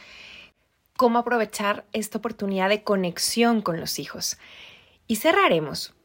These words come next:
por los pilares de la familia, porque así como en los pilares de cualquier edificación,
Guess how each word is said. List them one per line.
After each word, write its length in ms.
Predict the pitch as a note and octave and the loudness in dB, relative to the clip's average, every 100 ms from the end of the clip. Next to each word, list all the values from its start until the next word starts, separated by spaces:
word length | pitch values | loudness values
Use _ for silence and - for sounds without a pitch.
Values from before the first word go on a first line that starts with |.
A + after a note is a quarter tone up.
| _ _ _ | _ _ _
por 120 | A#3 | 2
los 180 | A#3+ A#3 | 2 2
pilares 360 | - A3+ C4+ D#4+ | -2 -2 -2 -2
de 80 | C#4+ | -4
la 80 | |
familia, 440 | A#3+ G#3+ D4+ F#4 F3+ - _ _ | -2 -2 0 -2 -4 -12 _ _
porque 260 | G#3+ G#3 G#3 | -4 -2 -2
así 240 | G3 G#3+ | -2 -4
como 400 | G#3+ A3 A3 G#3+ | -4 -2 0 2
en 500 | G#3 G#3 G3+ G3 G3 | 2 0 0 -2 -2
los 160 | F#3+ F#3+ | -2 -4
pilares 440 | F#3+ F3 F3+ F#3+ | -4 -2 0 0
de 100 | F#3 | -4
cualquier 960 | F#3 G3+ E3 E3 - F#3+ G3+ A#3 A#3+ - | -8 -8 -8 -10 -10 -2 2 2 0 -2
edificación, 840 | F3+ F3+ F3 - F3 - F3 E3+ | -4 -6 -8 -10 -8 -6 -6 -6